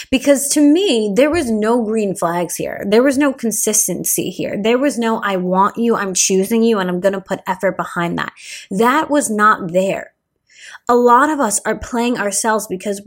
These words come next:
we're getting lost in our head and we're not marrying it with emotion.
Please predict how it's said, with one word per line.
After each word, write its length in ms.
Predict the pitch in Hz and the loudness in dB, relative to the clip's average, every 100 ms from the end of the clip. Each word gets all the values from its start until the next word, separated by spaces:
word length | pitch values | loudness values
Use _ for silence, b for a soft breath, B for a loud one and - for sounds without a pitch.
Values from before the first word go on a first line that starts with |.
| 233 | -8
we're 160 | 247 254 | -4 0
getting 340 | 254 277 294 | 0 0 2
lost 300 | 240 240 240 | 4 4 2
in 80 | 226 | -4
our 140 | 196 185 | -4 -4
head 260 | 185 214 | -2 -2
and 120 | 208 | -2
we're 100 | 202 | -4
not 280 | 202 208 240 | -2 0 0
marrying 600 | 208 196 196 214 214 202 | -2 0 0 0 0 0
it 140 | 190 - | 0 -2
with 140 | 185 | -2
emotion. 720 | 185 185 214 247 - 180 180 | 0 2 2 2 0 0 -2